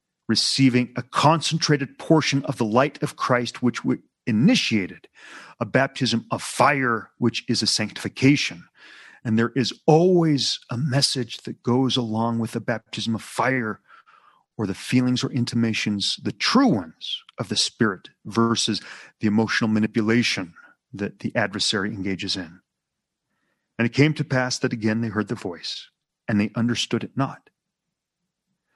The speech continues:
Notice the emphasis on a voice as distinct from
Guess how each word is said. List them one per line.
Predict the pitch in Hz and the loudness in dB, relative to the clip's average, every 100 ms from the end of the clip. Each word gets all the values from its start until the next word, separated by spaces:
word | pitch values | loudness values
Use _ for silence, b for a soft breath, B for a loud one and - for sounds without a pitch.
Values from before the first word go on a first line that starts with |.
| _ _ _ _ | _ _ _ _
Notice | 120 156 160 147 | 2 2 2 -2
the | 165 - _ | -2 -2 _
emphasis | 160 180 - - 175 - 151 135 - - - | 2 2 -4 -2 0 0 0 0 -2 -6 -2
on | 135 135 120 - _ - | 0 0 -2 -6 _ -4
a | 113 | -4
voice | 90 92 151 - - - - - - - _ _ _ _ _ _ _ _ _ _ _ b b b b b _ | -4 0 0 0 -8 -10 -10 -10 -14 -20 _ _ _ _ _ _ _ _ _ _ _ b b b b b _
as | 139 131 131 - | 0 0 0 -4
distinct | - 127 - - - _ 240 220 156 - - - - | 2 2 4 0 -4 _ 4 6 2 -2 -10 -10 -12
from | - - 143 139 135 - | -12 0 2 2 0 -8